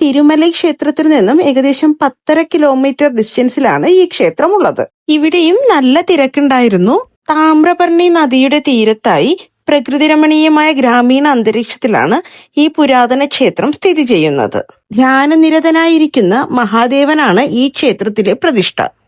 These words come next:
മഹാദേവന് പുറമെ വിഷ്ണു, നാഗരാജാവ്, ഗണപതി, ധർമ്മശാസ്താവ്, ദേവി തുടങ്ങിയ ഉപദേവതാ പ്രതിഷ്ഠകളും ഇവിടെയുണ്ട്.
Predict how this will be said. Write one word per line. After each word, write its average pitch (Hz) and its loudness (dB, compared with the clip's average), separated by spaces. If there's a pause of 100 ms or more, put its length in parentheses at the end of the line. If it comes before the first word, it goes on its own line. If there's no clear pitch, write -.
(280)
മഹാദേവന് 302 2
പുറമെ 254 0 (120)
വിഷ്ണു, 247 0
നാഗരാജാവ്, 233 0
ഗണപതി, 220 -2
ധർമ്മശാസ്താവ്, 220 -2 (300)
ദേവി 285 0
തുടങ്ങിയ 254 2
ഉപദേവതാ 277 0
പ്രതിഷ്ഠകളും 233 0
ഇവിടെയുണ്ട്. 208 0